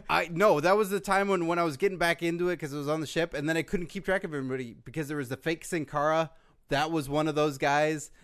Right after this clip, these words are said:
Speaker 2: and I just couldn't fucking keep track of any of these guys. Like,
Speaker 1: The
Speaker 2: it was
Speaker 1: Latin
Speaker 2: too
Speaker 1: explosion.
Speaker 2: confusing. Uh, way too Latin, way too explosion-y.
Speaker 1: You know,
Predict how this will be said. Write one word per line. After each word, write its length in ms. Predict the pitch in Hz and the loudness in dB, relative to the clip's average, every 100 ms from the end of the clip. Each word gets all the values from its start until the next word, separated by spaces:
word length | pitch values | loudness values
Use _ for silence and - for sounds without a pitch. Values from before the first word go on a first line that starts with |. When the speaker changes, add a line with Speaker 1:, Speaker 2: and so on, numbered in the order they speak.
| - | -12
Speaker 2:
and 140 | 143 | -8
I 180 | 135 143 | -6 -8
just 300 | - 143 - | -8 -12 -4
couldn't 200 | 202 165 | -4 -4
fucking 300 | 180 170 151 | -6 -8 -10
keep 180 | - 175 | -14 -8
track 260 | 214 247 | -6 -6
of 60 | 190 | -6
any 140 | 135 | -6
of 60 | 117 | -6
these 160 | 107 - | -10 -10
guys. 280 | 104 95 | -10 -10
Like, 100 | 117 147 | -6 0
Speaker 1:
The 40 | |
Speaker 2:
it 40 | |
was 40 | 143 | 2
Speaker 1:
Latin 120 | 143 156 | 0 -2
Speaker 2:
too 40 | |
Speaker 1:
explosion. 320 | 151 - 180 160 | -6 -4 -4 -6
Speaker 2:
confusing. 380 | 220 196 104 - _ _ _ - | -8 -10 -12 -18 _ _ _ -18
Uh, 60 | 143 _ _ | -18 _ _
way 380 | 233 320 311 240 | -10 -2 0 -2
too 260 | 143 - 147 | -6 -6 -4
Latin, 480 | 131 120 117 110 143 | -2 -4 -6 -8 -4
way 200 | 262 202 | -4 -4
too 260 | - 185 | -6 -8
explosion-y. 680 | 127 - - 131 101 95 90 - | -8 -8 -6 -4 -6 -12 -10 -2
Speaker 1:
You 120 | 202 269 | 0 2
know, 220 | 262 | 0